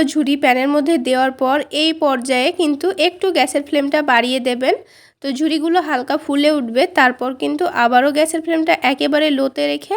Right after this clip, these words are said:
এগুলোকে ভেজে নিতে হবে, তাহলে কিন্তু সবগুলো ঝুড়ি কিন্তু অনেকটাই মুচমুচে হবে। তো কিছুক্ষণ পর দেখুন লো আঁচে ভাজার পর এর কালারটা কিন্তু খুব সুন্দর চলে এসছে। এবার খুব ভালো করে তেলটা ঝরিয়ে নিয়ে আমি একটা প্লেটের মধ্যে তুলে নেব।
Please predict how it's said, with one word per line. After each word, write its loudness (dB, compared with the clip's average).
এগুলোকে -4
ভেজে -2
নিতে -6
হবে, -4
তাহলে -2
কিন্তু -6
সবগুলো -2
ঝুড়ি -4
কিন্তু -2
অনেকটাই -2
মুচমুচে -6
হবে। -4
তো -10
কিছুক্ষণ -2
পর 0
দেখুন -2
লো 2
আঁচে 4
ভাজার -2
পর -2
এর 0
কালারটা -4
কিন্তু -6
খুব -4
সুন্দর -2
চলে -2
এসছে। -4
এবার 0
খুব -2
ভালো -2
করে 0
তেলটা -2
ঝরিয়ে 0
নিয়ে 0
আমি 2
একটা -6
প্লেটের -4
মধ্যে 2
তুলে -4
নেব। -4